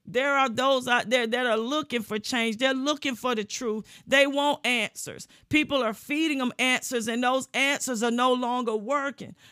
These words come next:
But it's like the scriptures are reminding us, but don't forget that you are a chosen generation.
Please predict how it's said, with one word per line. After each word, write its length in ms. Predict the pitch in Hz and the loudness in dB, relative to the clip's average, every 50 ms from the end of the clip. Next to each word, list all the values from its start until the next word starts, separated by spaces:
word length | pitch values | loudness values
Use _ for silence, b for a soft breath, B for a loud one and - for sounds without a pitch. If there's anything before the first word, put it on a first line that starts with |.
| B | B
But 180 | - 233 262 262 | -4 -2 0 0
it's 160 | 262 262 - | 0 -2 0
like 240 | - 240 262 226 - | 2 4 4 4 2
the 100 | 214 220 | -4 -8
scriptures 580 | - - 262 269 285 311 302 - - 277 254 - | -8 -10 -12 -8 -6 -6 -4 -4 -4 -6 -6 -2
are 220 | - 254 254 240 | 0 0 0 2
reminding 680 | 233 240 220 220 233 247 277 285 285 277 254 254 240 226 | 2 0 0 0 0 0 0 2 0 0 0 -2 -2 -2
us, 240 | 220 214 202 - - - | -2 -4 -4 -6 -10 -10
but 160 | - 247 - | -10 -8 -4
don't 240 | - 285 294 302 285 | -2 0 0 0 0
forget 460 | - 285 254 214 233 294 277 - - | -2 -4 -4 -2 -2 -2 -2 -2 0
that 280 | 240 254 240 220 - - | 0 0 0 0 0 0
you 160 | 330 339 302 | 0 2 2
are 200 | 269 254 240 220 | 2 2 2 0
a 40 | 220 | -2
chosen 540 | - - - 311 269 269 262 220 247 240 196 | -6 -4 -2 -2 0 -2 -2 -2 -4 -4 -2
generation. 760 | 202 247 247 233 226 196 214 247 254 226 214 - - - - | -2 -2 -2 -2 -4 -4 -2 0 0 0 -2 -2 -8 -10 -12